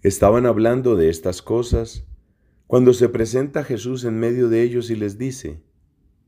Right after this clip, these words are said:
"Paz a vosotros". Llenos de miedo por la sorpresa, creían ver un fantasma.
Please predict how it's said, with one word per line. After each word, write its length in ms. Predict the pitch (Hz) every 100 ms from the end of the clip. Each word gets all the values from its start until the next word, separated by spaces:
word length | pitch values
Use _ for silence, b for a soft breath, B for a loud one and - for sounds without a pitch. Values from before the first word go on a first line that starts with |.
| _ _
"Paz 280 | - 98 104
a 60 | 101
vosotros". 800 | 82 78 82 76 73 73 - _ _ _ _ _ _ _ _ _ _ _ _ _ _ _ _ _ _ -
Llenos 340 | 117 156 170
de 100 | 139
miedo 360 | 110 110 113 107
por 140 | 92
la 120 | 90
sorpresa, 680 | 85 76 - 92 98 127 -
creían 400 | 92 80 90 90
ver 160 | 87 90
un 100 | 90
fantasma. 720 | 95 95 120 110 90 78